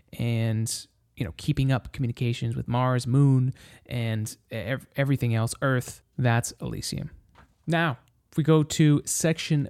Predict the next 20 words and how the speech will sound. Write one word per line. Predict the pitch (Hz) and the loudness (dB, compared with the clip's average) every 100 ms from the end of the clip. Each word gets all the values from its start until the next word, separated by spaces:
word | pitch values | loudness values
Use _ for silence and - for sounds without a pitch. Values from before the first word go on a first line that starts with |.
| 147 131 | -4 0
B, | 147 135 | 2 4
which | 139 - | 0 0
is | 135 | 2
negative | 135 127 123 | 2 2 -2
futures, | - 120 - 127 143 - | -4 -4 -2 -2 -2 -2
we've | 127 | -2
got | 127 120 101 | 0 -2 -2
Zhang | 135 143 165 175 | 0 2 4 2
He, | 143 170 196 226 - - - | 2 0 0 -4 -12 -20 -8
Wild | 131 147 156 170 170 | -2 0 2 0 -2
Frontier, | - 143 139 - 147 143 143 139 - _ - | -4 -2 -2 -4 -4 -2 -2 -4 -10 _ -6
and | 120 120 | -4 -2
Zai's | 123 117 113 113 - _ _ | 0 0 0 -2 -8 _ _
Dream. | - - 117 - _ _ _ - | -8 -6 -6 -10 _ _ _ -2
So | 165 | 4
in | 160 | 6
this | 190 | 6
scenario, | - 165 151 143 139 135 135 131 | 4 4 4 4 4 4 4 4
they | 135 131 | 4 4
are | 127 123 | 4 2